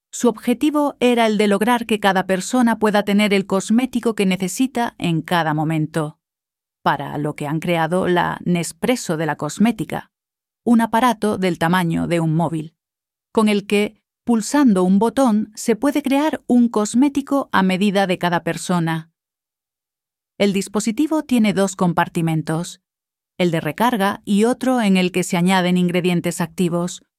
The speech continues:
pudiendo añadir hasta cuatro diferentes, pudiendo realizar un test diagnóstico que nos indicará cuál es el adecuado para nuestra piel.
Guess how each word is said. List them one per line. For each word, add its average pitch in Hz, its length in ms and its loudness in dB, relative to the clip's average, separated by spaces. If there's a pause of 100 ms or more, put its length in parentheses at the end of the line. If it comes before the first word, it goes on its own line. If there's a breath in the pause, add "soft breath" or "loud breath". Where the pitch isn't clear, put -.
(120)
pudiendo 233 400 2
añadir 247 440 0 (100)
hasta 190 340 0
cuatro 190 340 0
diferentes, 170 760 -2 (340)
pudiendo 202 440 2
realizar 214 640 0
un 220 240 4
test 214 280 -2
diagnóstico 214 760 0 (220 soft breath)
que 202 120 2
nos 185 220 0
indicará 180 600 0 (100)
cuál 196 260 2
es 190 200 -2
el 190 100 2
adecuado 220 560 -2
para 185 180 2
nuestra 175 380 -2
piel. 175 360 -2